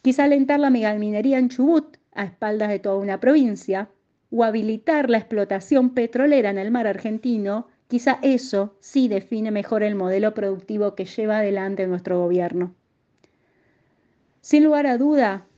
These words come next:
no existe el menor atismo de voluntad política a la hora de proteger nuestros territorios, cualquiera de ellos sea,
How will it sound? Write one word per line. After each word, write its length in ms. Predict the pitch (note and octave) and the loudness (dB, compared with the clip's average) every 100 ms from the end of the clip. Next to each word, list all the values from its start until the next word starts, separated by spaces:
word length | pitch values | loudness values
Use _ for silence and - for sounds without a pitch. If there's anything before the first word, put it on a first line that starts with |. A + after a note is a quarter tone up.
| _ | _
no 100 | A#3+ B3+ | -2 -2
existe 400 | B3+ C#4 C4+ C4+ | -2 -4 -2 0
el 120 | B3+ | 0
menor 360 | A#3 B3+ C#4+ - | 2 2 2 -2
atismo 480 | A#3 A#3 A#3+ A3+ A#3+ | -4 -2 -2 0 0
de 80 | |
voluntad 460 | G#3+ G3+ G3+ A#3+ A#3+ | 0 -2 -4 -4 0
política 680 | A3 A3+ A#3 G#3+ G3 G3 G3 | 2 2 0 -2 -6 -4 -4
a 140 | G#3+ | -4
la 140 | G#3 G#3+ | 0 0
hora 200 | A#3+ A#3 | 0 -2
de 80 | |
proteger 500 | A3+ G#3 G3+ G3+ A3+ | -4 -6 -6 -6 -6
nuestros 360 | G#3 G#3+ G3+ F#3 | -6 -8 -8 -10
territorios, 640 | G3+ G3+ G3 A#3+ A#3+ A#3+ | -8 -8 -4 -2 0 0
cualquiera 520 | - F#3 F3+ G3+ G3 G3 | 0 -4 -2 -2 0 0
de 100 | G3 | -2
ellos 260 | G3 G3+ | -2 -8
sea, 400 | - G3 F3+ F3 | -4 0 0 -2